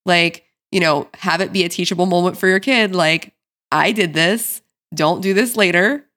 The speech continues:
Don't make the same mistake I did," and go from there. Because you're gonna have to, especially if the kid is identifying you and knows it's you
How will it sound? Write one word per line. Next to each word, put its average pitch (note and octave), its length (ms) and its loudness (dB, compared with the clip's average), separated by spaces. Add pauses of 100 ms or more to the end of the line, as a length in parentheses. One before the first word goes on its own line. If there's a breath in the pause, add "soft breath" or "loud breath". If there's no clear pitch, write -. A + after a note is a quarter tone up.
(200)
Don't E3+ 200 2
make F#3+ 200 2
the G3 80 2
same F#3+ 220 2
mistake G3 360 0
I F3+ 160 -2
did," F3 380 -6 (640)
and F3 560 2
go F3 180 4
from E3 260 -2
there. - 440 -2 (220)
Because F3+ 240 2
you're E3+ 100 2
gonna A3 300 2
have F#3 380 0
to, D#3+ 200 0
especially D#3+ 420 0
if D#3+ 80 -4
the E3+ 80 -2
kid E3 200 0
is D#3+ 100 2
identifying D#3 640 2
you D3+ 140 0
and D3 100 0
knows E3 220 2
it's E3 160 -6
you D#3 420 2